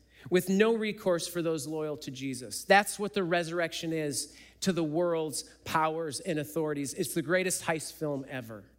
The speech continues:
because, because of what Jesus did and changed everything. Some, some, some f-, quotes that I've heard about the resurrection of Jesus. One is, "If Jesus rose from the dead, then you have to accept all that he said.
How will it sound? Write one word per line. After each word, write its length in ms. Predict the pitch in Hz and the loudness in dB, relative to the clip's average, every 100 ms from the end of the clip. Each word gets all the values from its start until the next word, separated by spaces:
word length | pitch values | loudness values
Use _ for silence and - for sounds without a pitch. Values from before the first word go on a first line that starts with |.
| _ _ _ _ _ _ _ - - | _ _ _ _ _ _ _ -20 -4
because, 520 | 156 190 196 170 139 - - - | 0 6 6 6 2 -4 -10 0
because 320 | 180 196 196 | 2 4 0
of 120 | 175 | 2
what 180 | 190 160 | 0 0
Jesus 540 | 143 208 180 175 127 | 2 2 2 0 -2
did 380 | 143 190 185 165 | 2 4 4 2
and 240 | - 160 156 | -2 -4 -4
changed 520 | - 180 170 160 - | -2 0 0 -2 -4
everything. 680 | 185 156 156 135 - 135 113 117 _ _ _ _ _ _ - - - | -2 -2 -2 -6 -6 -6 -8 -16 _ _ _ _ _ _ -20 -20 -8
Some, 260 | - 220 214 | 2 4 4
some, 300 | - 214 190 - | 2 0 0 -6
some 200 | - 208 | -4 -2
f-, 260 | 190 - - | -2 -4 0
quotes 300 | - 240 226 | 4 4 4
that 100 | 208 | 2
I've 160 | 185 139 | 2 0
heard 260 | 185 175 180 | -2 0 -2
about 440 | 151 185 190 185 | 0 2 0 -2
the 80 | 180 | -2
resurrection 680 | 175 165 165 165 - 170 | 0 0 -2 -2 -2 -4
of 80 | 151 | -4
Jesus. 600 | 139 170 160 143 131 - | -2 -2 0 -2 -2 -4
One 200 | 165 185 | -2 0
is, 160 | 175 - - - | 0 -4 -14 2
"If 180 | 208 175 | 4 4
Jesus 480 | 151 269 277 285 254 | 6 4 4 2 2
rose 340 | 233 247 247 | 4 4 2
from 180 | - 226 | -2 -2
the 80 | 214 | 0
dead, 400 | 170 180 160 165 - _ _ _ - - - | 2 2 0 -4 -18 _ _ _ -20 -20 0
then 140 | 190 202 | 4 4
you 100 | 185 | 4
have 260 | 240 247 | 4 2
to 120 | 247 226 | 2 2
accept 360 | - 214 - - | 4 2 0 0
all 300 | 190 208 214 | 2 4 2
that 160 | 190 | -2
he 160 | 147 175 | -4 -2
said. 480 | - 170 147 110 | 0 0 0 -2